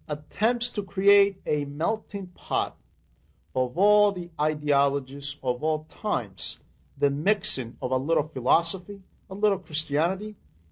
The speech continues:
a little Buddhism, a little bit of this, a little of that, idolatry, a smorgasbord of all religions, while maintaining the name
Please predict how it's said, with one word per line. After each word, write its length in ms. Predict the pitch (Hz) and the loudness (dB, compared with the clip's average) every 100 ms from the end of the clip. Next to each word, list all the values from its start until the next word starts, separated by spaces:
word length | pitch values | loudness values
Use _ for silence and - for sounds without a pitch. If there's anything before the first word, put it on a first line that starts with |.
| - | -14
a 40 | |
little 240 | 143 180 156 | -8 -4 -4
Buddhism, 840 | - 139 190 202 196 190 208 202 - _ | -2 2 4 6 4 2 -6 -6 -14 _
a 40 | |
little 220 | 135 208 202 | -4 -2 0
bit 180 | 175 | 0
of 220 | 139 117 131 | 0 -2 0
this, 360 | 208 214 - | 0 0 -6
a 60 | 147 | -10
little 300 | 143 196 156 | -4 0 0
of 200 | 120 123 | 0 -2
that, 300 | 156 185 190 | 2 2 0
idolatry, 920 | 135 127 117 151 190 196 190 196 202 - _ | -4 -6 2 4 4 0 -4 -4 -4 -8 _
a 120 | 160 | -2
smorgasbord 1120 | 170 - 151 175 247 247 240 - - 196 196 180 _ | -2 -4 -8 0 2 2 0 -2 -6 -2 -2 -4 _
of 240 | 151 147 151 | 2 2 2
all 260 | 214 226 | 4 4
religions, 1000 | 196 196 160 180 196 143 131 107 - - - _ _ _ _ - | 2 0 0 0 0 -2 -6 -8 -12 -14 -14 _ _ _ _ -4
while 280 | 139 143 143 | 2 2 2
maintaining 920 | 135 127 - - 208 240 247 240 226 147 | -2 -6 -10 -8 -2 0 0 -4 -8 -6
the 120 | 143 | -4
name 580 | 147 156 165 165 160 160 | -4 -2 -2 -2 -4 -8